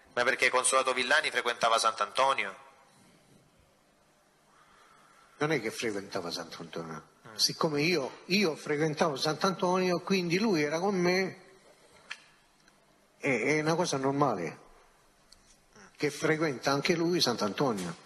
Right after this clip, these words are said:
Speaker 1: Sì, questo l'ho capito. So, indipendentemente da lei, Consolato Villani aveva motivi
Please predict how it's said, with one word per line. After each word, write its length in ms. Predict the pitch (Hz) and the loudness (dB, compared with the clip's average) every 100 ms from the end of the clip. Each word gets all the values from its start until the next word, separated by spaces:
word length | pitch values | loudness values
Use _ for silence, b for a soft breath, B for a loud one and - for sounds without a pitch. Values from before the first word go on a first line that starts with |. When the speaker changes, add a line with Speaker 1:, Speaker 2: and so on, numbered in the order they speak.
| - - | -20 -12
Speaker 1:
Sì, 400 | - - 127 117 - | -8 -6 -6 -8 -6
questo 260 | 113 - | -6 -4
l'ho 120 | 104 98 | -4 -6
capito. 440 | 104 117 107 90 | -8 -8 -6 -6
So, 100 | 101 | -6
indipendentemente 1000 | 104 120 120 120 123 127 120 123 139 139 | -6 -8 -6 -2 0 -2 0 0 0 0
da 100 | 117 | 2
lei, 260 | 110 104 98 | 4 4 2
Consolato 520 | - 107 - 120 131 | -2 -4 2 2 2
Villani 480 | 113 104 101 92 90 | -2 -2 0 0 -2
aveva 280 | 95 113 110 | -4 -2 -2
motivi 580 | 107 107 131 131 113 | -4 -10 -10 -8 -10